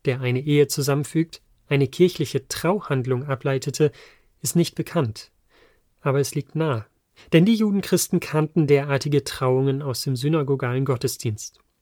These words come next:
Möglicherweise deutet das Heiraten im Herrn, abgesehen davon, dass dadurch die Mischehe untersagt ist,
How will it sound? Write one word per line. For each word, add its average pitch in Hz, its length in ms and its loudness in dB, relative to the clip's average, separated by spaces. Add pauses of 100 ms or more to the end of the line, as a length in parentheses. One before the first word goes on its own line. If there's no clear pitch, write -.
(460)
Möglicherweise 156 840 2 (340)
deutet 156 640 0
das - 320 -6
Heiraten 156 560 0
im 139 180 -2
Herrn, 165 440 0 (460)
abgesehen 147 440 0
davon, 147 360 4
dass 131 260 -2
dadurch 143 340 2
die 127 140 -2
Mischehe 131 560 0
untersagt 123 500 -6
ist, 143 240 -2